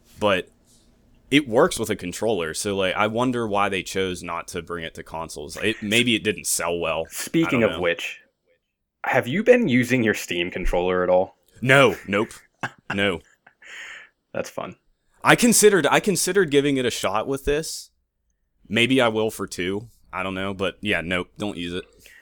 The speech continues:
Speaker 2: Huh.
Speaker 1: Don't, don't know what to do with it. Just, it's just gonna be a thing I have, I guess.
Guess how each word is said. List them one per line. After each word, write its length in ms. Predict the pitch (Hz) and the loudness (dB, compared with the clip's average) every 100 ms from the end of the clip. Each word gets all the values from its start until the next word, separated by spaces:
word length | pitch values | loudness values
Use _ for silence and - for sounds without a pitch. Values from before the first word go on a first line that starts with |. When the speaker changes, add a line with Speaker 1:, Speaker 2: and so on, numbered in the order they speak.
| - _ _ _ - | -20 _ _ _ -4
Speaker 2:
Huh. 180 | 123 - _ _ _ _ _ _ _ | -4 -4 _ _ _ _ _ _ _
Speaker 1:
Don't, 180 | - 151 - | 2 2 2
don't 200 | 131 151 | 2 4
know 80 | 147 | 4
what 140 | 147 147 | 2 2
to 60 | |
do 120 | 113 101 | 0 0
with 140 | 98 | 2
it. 140 | 101 - | -2 -2
Just, 280 | 104 113 - _ _ _ _ _ | -4 -4 -6 _ _ _ _ _
it's 180 | 120 - | -4 -2
just 220 | 117 113 | -4 -4
gonna 140 | 113 104 | -4 -2
be 100 | 101 | 0
a 60 | |
thing 240 | 98 98 90 | 0 -4 -2
I 100 | 85 | -2
have, 220 | 80 78 | -4 -4
I 80 | 80 | -4
guess. 340 | 82 85 - | -4 -6 -14